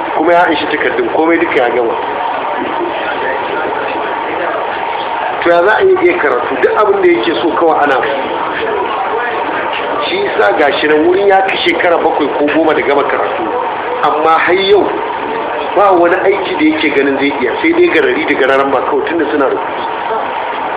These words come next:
Yana yana, shi kenan. To ba yanzu ake ji ba. Kaga yanzu akwai gidajen da da a Zariya su aka sani masu arziki.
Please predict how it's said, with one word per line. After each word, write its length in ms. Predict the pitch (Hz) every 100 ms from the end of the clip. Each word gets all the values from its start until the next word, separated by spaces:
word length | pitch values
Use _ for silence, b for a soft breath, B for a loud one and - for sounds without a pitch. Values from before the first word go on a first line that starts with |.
| - - - - - - -
Yana 140 | 123 147
yana, 300 | 151 131 117 - - -
shi 60 | 196
kenan. 280 | 151 143 147 147 - - - - - - - - - - - 440 - - - - - - - - - -
To 140 | 151
ba 100 | 151 160
yanzu 300 | 160 156 185 185
ake 240 | 196 160
ji 220 | 151 - 123
ba. 120 | - - - - - - - - - -
Kaga 260 | 151 170 185
yanzu 320 | 175 139 156 147
akwai 280 | - 165 170
gidajen 480 | 160 175 147 143 147
da 80 | 143
da 180 | 135 147
a 160 | 151
Zariya 360 | 123 127 131 139 -
su 120 | 139
aka 200 | 151 151
sani 240 | 113 139
masu 260 | 127 104 -
arziki. 340 | 127 - -